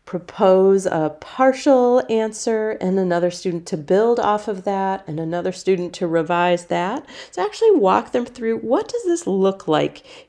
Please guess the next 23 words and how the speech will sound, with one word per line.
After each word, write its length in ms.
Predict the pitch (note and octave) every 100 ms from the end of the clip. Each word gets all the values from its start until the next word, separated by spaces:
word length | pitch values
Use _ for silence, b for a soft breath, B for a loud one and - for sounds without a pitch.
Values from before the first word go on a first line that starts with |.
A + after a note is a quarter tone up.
| -
in 420 | F3 F3 E3+ E3 -
action? 640 | E3 D3 D3 - - - G3 B B B
And 160 | B3+ B3
then 380 | C#4+ D4 D4 D4
take 260 | - E4+
some 220 | - G4+ -
time 520 | - A#3 G#3+ A3+ B3+ B B B
as 240 | G#3 C4
a 60 | D4+
group 340 | A3+ G#3 G#3+ -
to 280 | C#4+ C#4
analyze 800 | A#3+ C4+ F4 A#3 D3+ D3 D#3+ - B B -
that 280 | F#3+ G3+
little 220 | F3+ F#3+ G3
dialogue 640 | F#3 F3 F3 D#3+ D#3 D3+
that 180 | D#3+ D3+
you 360 | D#3+ D#3 D3
shared 420 | D3 - D#3+ D3 C#3+
with 200 | C#3+ -
them. 280 | A2 - F#3 B B B
So 160 | G#3
have 520 | G3 - A#3+ B3 C#4
them 420 | C4+ C4 B3+ C4